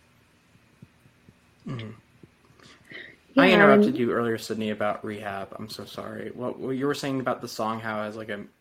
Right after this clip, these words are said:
Speaker 1: like, their, the connection to, like, what the actual lyrics were, weren't, um,
Speaker 2: Um,
Speaker 1: entirely
Speaker 2: I don't,
Speaker 1: accurate.
Speaker 2: I, I think I got my thought out, just that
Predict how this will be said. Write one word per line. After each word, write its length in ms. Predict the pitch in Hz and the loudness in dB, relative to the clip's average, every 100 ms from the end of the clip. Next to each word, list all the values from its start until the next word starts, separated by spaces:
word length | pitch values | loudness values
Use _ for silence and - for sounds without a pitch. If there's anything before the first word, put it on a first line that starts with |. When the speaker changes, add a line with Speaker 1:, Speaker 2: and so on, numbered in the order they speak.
| _ _ _ _ _ _ | _ _ _ _ _ _
Speaker 1:
like, 160 | 113 113 | -16 -10
their, 240 | 110 107 - | -10 -8 -10
the 160 | 117 | -14
connection 680 | 107 113 107 - 113 104 101 - | -12 -10 -10 -10 -12 -12 -14 -14
to, 140 | 107 | -14
like, 260 | 101 101 - | -12 -14 -14
what 120 | 110 | -12
the 100 | 110 | -12
actual 320 | 104 - 104 | -12 -14 -16
lyrics 340 | 104 101 92 - | -16 -18 -12 -10
were, 280 | 107 104 - | -10 -12 -16
weren't, 260 | 107 98 95 _ _ _ _ _ _ _ - | -16 -16 -18 _ _ _ _ _ _ _ -18
um, 160 | 101 254 | -12 -6
Speaker 2:
Um, 440 | 254 262 254 247 - _ - | -4 0 0 -2 -6 _ -16
Speaker 1:
entirely 300 | 226 208 277 | -12 -6 0
Speaker 2:
I 80 | |
don't, 180 | 311 330 | 2 2
Speaker 1:
accurate. 240 | - 269 302 | 2 2 2
Speaker 2:
I, 40 | 262 | 2
I 20 | |
think 180 | 311 294 | 2 2
I 80 | 262 | 2
got 200 | 214 208 | 0 0
my 280 | 196 196 196 | 0 -2 -4
thought 200 | - 196 | 0 2
out, 180 | 190 190 | 2 0
just 240 | 202 196 - | -2 -2 0
that 220 | 190 | 0